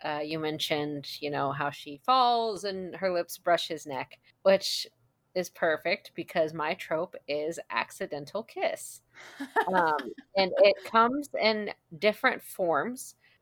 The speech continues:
Speaker 1: So it says, you know, uh, the trope page, "Nothing can be simultaneously more embarrassing and more exciting than the accidental kiss, especially if it's also a first kiss or sacred first kiss." And there are three forms.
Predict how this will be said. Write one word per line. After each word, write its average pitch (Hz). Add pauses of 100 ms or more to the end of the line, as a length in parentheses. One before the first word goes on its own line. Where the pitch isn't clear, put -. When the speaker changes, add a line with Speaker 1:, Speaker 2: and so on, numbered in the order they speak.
(500)
Speaker 1:
So 190
it 180
says, 170
you 170
know, 156
uh, 147
the 165
trope -
page, 170
"Nothing 202
can 202
be 185
simultaneously 165
more 147
embarrassing 165
and 156
more 139
exciting 180
than 160
the -
accidental 208
kiss, 208 (360)
especially 196
if 165
it's 160
also 160
a 151
first 233
kiss 202
or 170
sacred 156
first 143
kiss." -
And 147
there 147
are 143
three 214
forms. 139